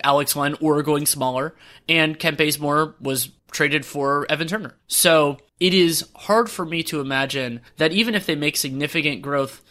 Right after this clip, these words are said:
on offense, which is entirely possible, that they get significantly better defensively, and it's a big jump from where they were to this kind of a number. I was expecting to go under on the Hawks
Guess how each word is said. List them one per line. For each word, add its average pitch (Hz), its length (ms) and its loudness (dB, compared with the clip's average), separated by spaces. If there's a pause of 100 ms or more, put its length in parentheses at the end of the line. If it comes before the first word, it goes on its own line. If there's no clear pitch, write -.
on 254 200 4
offense, 147 420 0
which 156 160 0
is 147 200 0
entirely 165 420 0
possible, 156 440 0
that 147 200 -2
they 156 280 4 (220)
get 180 260 2
significantly 160 760 -2
better 131 280 -2
defensively, 143 720 -2
and 160 220 2
it's 175 180 -2
a 165 60 0
big 185 320 -2
jump 160 300 0
from 147 180 -4
where 151 180 4
they 139 140 2
were 139 260 0
to 143 160 -8
this 135 280 0
kind 135 240 -4
of 127 60 -6
a 135 40 -6
number. 151 300 0 (280)
I 202 120 4
was 262 120 -2
expecting 190 460 -2
to 185 60 -2
go 160 200 2
under 151 280 2
on 147 100 2
the 143 60 -6
Hawks 147 380 0